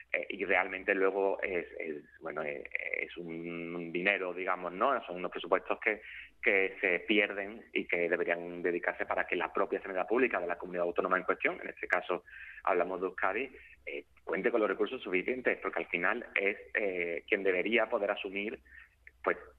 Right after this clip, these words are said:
todos los pacientes que, que debe, ¿no? Sobre todo son pacientes que ya están en la sanidad pública y que lo que se les está haciendo es derivarlos.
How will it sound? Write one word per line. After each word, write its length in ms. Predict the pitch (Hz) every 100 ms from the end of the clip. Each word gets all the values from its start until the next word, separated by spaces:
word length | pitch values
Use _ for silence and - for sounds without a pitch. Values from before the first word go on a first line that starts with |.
| -
todos 200 | 95 104
los 120 | 110
pacientes 480 | 107 - 104 113 131
que, 480 | 120 95 85 - _ _
que 120 | - 78
debe, 260 | 85 78
¿no? 140 | 85 135
Sobre 160 | 98
todo 100 | 95
son 100 | 101
pacientes 300 | 101 104 131
que 140 | - 90
ya 140 | 104
están 280 | 104 113 131
en 60 |
la 100 | 104
sanidad 280 | - 95 90
pública 400 | 98 92 90 80
y 60 | 78
que 100 | 90
lo 80 | 85
que 80 |
se 60 | 82
les 60 | 80
está 140 | 101
haciendo 240 | 107 120 127
es 80 |
derivarlos. 580 | 113 92 90 82 82 -